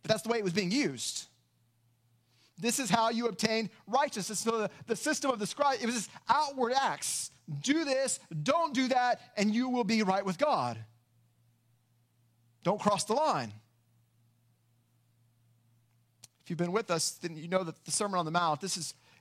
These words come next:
Jesus describing for us what it looks like to live as the people of God. And it's different than that of the scribes and the Pharisees.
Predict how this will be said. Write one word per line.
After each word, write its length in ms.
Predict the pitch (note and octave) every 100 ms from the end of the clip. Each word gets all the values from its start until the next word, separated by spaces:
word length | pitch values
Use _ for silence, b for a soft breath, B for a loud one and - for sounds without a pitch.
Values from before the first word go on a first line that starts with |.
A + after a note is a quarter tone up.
| b
Jesus 480 | C#3 G#3+ A3 G#3+ -
describing 640 | F3 - F#3 F#3 G3 G#3+
for 240 | - F#3
us 240 | D#3 D#3+ -
what 100 | D#3+
it 60 |
looks 380 | C#3+ E3+ F#3+ -
like 180 | G3 F#3+
to 60 | E3+
live 300 | D#3 F3 E3
as 80 | D#3
the 100 | C#3+
people 300 | E3+ - C#3
of 80 |
God. 360 | C#3 D#3+ B2 A#2 - b b b b b b b b _ _ _ _ _ _ _ _ _ -
And 140 | A3
it's 220 | G#3+ E3 D#3+ D#3 -
different 560 | D#4+ D#4+ - F#3 D#3
than 160 | F#3 F3+
that 160 | F3+
of 80 | E3+
the 60 | D#3
scribes 420 | - F#3+ E3 D3+
and 80 | D#3
the 60 |
Pharisees. 800 | D3 A3 D#3+ - A2 - - -